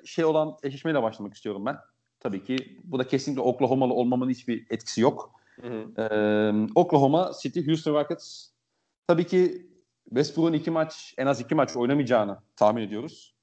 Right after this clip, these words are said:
Speaker 1: Ya da bu süreç ne kadar uzayacak onu tabii ki, e, ilerleyen va-, dönemde öğrenebileceğiz ama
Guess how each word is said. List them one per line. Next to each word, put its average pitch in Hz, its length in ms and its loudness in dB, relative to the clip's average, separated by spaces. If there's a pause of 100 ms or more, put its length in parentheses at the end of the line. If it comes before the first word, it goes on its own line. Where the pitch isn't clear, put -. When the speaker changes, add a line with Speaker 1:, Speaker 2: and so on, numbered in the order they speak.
(100)
Speaker 1:
Ya 110 60 -10
da 120 200 -4
bu 123 100 -4
süreç 123 380 -4
ne 123 100 -2
kadar 127 140 0
uzayacak 113 260 -2
onu 117 340 -4
tabii 117 200 0
ki, - 260 -4 (460)
e, 104 60 4 (760)
ilerleyen 123 500 6
va-, 123 260 -2
dönemde 107 480 0
öğrenebileceğiz 104 480 -2
ama 160 260 -2